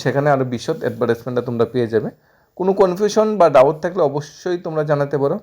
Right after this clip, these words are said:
ম্যাক্সিমাম সবগুলো পোস্ট ওই সিনিয়র ইন্সট্রাক্টর, সিনিয়র ইন্সট্রাক্টরের বিভিন্ন ভাগ আছে, মেকানিক্যাল, সিভিল, ইলেকট্রিক্যাল, আইটি, তারপর ড্রেস মেকিং, ডিটিপিও, কোপা। তো ওই ভাগে যারা ডিগ্রি ডিপ্লোমা করে বসে আছো তারা সুযোগগুলো অবশ্যই ইউজ করতে পারো। ধন্যবাদ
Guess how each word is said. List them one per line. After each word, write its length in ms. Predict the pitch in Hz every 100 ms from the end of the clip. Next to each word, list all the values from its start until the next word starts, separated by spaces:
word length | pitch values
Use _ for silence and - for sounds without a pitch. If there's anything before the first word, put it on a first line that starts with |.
| 139
ম্যাক্সিমাম 320 | 123 - 147 147
সবগুলো 320 | 127 127 151 151
পোস্ট 180 | 151 151
ওই 60 | 156
সিনিয়র 320 | - 139 139 143
ইন্সট্রাক্টর, 360 | 143 139 190 -
সিনিয়র 220 | 135 127 127
ইন্সট্রাক্টরের 380 | 143 139 127 123
বিভিন্ন 180 | 123 123 107
ভাগ 180 | 107 131 147 -
আছে, 160 | - - _ _ _ -
মেকানিক্যাল, 560 | 123 123 135 127 147 127
সিভিল, 360 | - 123 131 123
ইলেকট্রিক্যাল, 500 | 120 117 131 135 127 123 101
আইটি, 320 | 117 120 131 123 123
তারপর 220 | 113 113 107
ড্রেস 200 | 113 117 - 135
মেকিং, 240 | 120 127 117
ডিটিপিও, 440 | 117 120 127 131 123 113
কোপা। 360 | 123 113 131 - _ _ _
তো 40 | - 202
ওই 100 | 196 220 170
ভাগে 220 | 147 170 170
যারা 140 | 175 143
ডিগ্রি 220 | 131 143 151
ডিপ্লোমা 280 | 147 151 147
করে 100 | 147 131
বসে 140 | 131 139
আছো 140 | 139 127
তারা 160 | 123 120 -
সুযোগগুলো 400 | 127 123 127 123 113
অবশ্যই 300 | 131 - 143
ইউজ 140 | 135 -
করতে 200 | 143 - 139
পারো। 140 | 139 226 _ _ 113
ধন্যবাদ 320 | 110 127